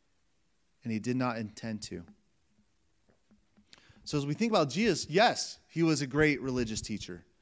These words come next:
but it is actually because of who he really is. That Jesus, in, a, in another point, had, had the, uh, the power to say to a man, "Rise, get up and walk." But as he, as this, as this cripple gets up and walks, the Pharisees are there,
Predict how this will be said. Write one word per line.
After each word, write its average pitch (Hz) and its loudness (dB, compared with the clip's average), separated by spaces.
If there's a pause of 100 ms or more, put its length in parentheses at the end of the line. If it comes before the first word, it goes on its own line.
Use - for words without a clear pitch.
(280)
but 147 -2
it 160 2
is 160 0
actually 214 -2
because 147 -2
of 127 -6 (120)
who 185 4 (180)
he 170 2
really 135 4
is. 95 -4 (460)
That 180 4
Jesus, 226 4
in, 165 -4
a, 175 2
in 165 -2
another 226 6
point, 165 -2 (120)
had, 208 6
had 190 2
the, 185 4
uh, 143 0 (600)
the 170 -2
power 214 2
to 165 0
say 202 4
to 185 0
a 156 0
man, 175 0 (320)
"Rise, 185 6
get 190 6
up 190 0
and 165 -2
walk." 196 2 (140)
But 202 4
as 220 4
he, 220 0
as 196 4
this, 180 0 (240)
as 160 0
this 160 -2
cripple 208 2
gets 202 4
up 185 0
and 175 0
walks, 226 2
the 175 -2
Pharisees 240 2
are 202 2
there, 185 4